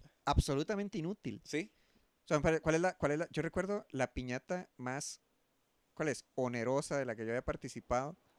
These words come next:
Speaker 1: Tenían sneakers en la piñata, mae. Yo
Speaker 2: Güey.
Speaker 1: nunca había visto eso.
Speaker 2: Yo me acuerdo que una vez vi una piñata que tenían billetes.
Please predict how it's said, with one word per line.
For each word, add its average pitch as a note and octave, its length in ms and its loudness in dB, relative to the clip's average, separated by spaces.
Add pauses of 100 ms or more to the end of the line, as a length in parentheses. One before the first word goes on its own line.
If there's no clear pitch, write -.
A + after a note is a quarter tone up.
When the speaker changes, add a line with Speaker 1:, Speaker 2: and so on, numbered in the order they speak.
(340)
Speaker 1:
Tenían A#2+ 340 -4
sneakers C3 800 -8 (500)
en C#3 160 2
la C3+ 180 2
piñata, B2+ 580 -2
mae. A#2 420 -2
Yo C#3 60 -6
Speaker 2:
Güey. B2+ 120 -4
Speaker 1:
nunca E3 160 -6
había C#3 120 2
visto C#3 280 -4
eso. B2 280 -6 (140)
Speaker 2:
Yo C3 140 -6
me D3 60 -2
acuerdo E3+ 300 0
que D#3 80 -4
una D#3+ 100 -2
vez D#3+ 140 0
vi D3+ 60 -4
una E3 120 -4
piñata E3 340 -6
que E3 120 -10
tenían A#2+ 260 -10
billetes. C#3 720 -6